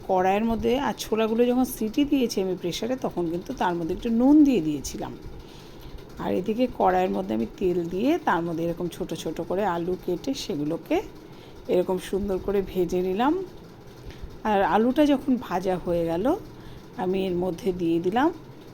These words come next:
একখানা টমেটো কুচি। তবে আমি কিন্তু টমেটোটা একটাই দিয়েছি, তার বেশি দিইনি। টমেটোটা দিয়ে আবার সেটাকেও আমি একটু ভাজা ভাজা করে নিলাম।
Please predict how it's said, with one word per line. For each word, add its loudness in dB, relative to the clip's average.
একখানা 0
টমেটো 0
কুচি। -2
তবে -2
আমি 0
কিন্তু 0
টমেটোটা -4
একটাই -2
দিয়েছি, 0
তার 0
বেশি -6
দিইনি। -4
টমেটোটা 4
দিয়ে 2
আবার 2
সেটাকেও -2
আমি 0
একটু -8
ভাজা 0
ভাজা 2
করে 0
নিলাম। 2